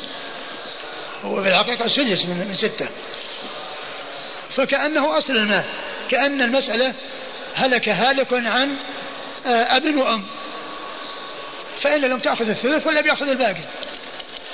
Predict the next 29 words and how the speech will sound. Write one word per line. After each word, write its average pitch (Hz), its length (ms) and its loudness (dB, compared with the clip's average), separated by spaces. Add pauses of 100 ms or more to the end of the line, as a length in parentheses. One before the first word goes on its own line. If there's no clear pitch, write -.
(300)
ففي 226 260 2
مسألة 277 360 4
ال-، 226 160 2
آه، 233 840 2
العمريتين، 214 760 4 (960)
آه، 208 520 4 (1600)
آه، 240 880 -2 (200)
بعد 269 220 4
أن 240 180 2
يأخذ 226 300 2
الزوج 226 320 2
أو 214 80 2
الزوجة 196 400 2
نصيبهما، 226 640 2 (840)
الأم 220 260 4
تأخذ 240 340 2 (400)
الثلث 226 420 2
بعد 190 200 2
ذلك، 175 440 0 (960)
وهو 262 180 4
في 247 60 0
الحقيقة 233 440 2
ثل-، 285 260 0
وهو 220 180 2
في 240 60 0
الحقيقة 233 360 4
سدس 302 300 -2
أو 254 220 2
ربع. 196 220 0